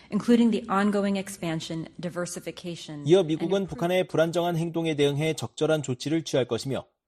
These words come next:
Speaker 2: 한국에 대한 우리의 공약은 지속적이고 철통 같다고 강조했습니다. 아울러 북한의 핵 공격은 결코 용납되지 않으며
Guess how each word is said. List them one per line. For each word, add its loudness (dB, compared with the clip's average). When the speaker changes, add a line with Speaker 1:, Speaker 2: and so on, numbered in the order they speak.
Speaker 2:
한국에 0
대한 2
우리의 2
공약은 -4
지속적이고 -2
철통 -6
같다고 -2
강조했습니다. -8
아울러 6
북한의 0
핵 -2
공격은 -2
결코 2
용납되지 0
않으며 -2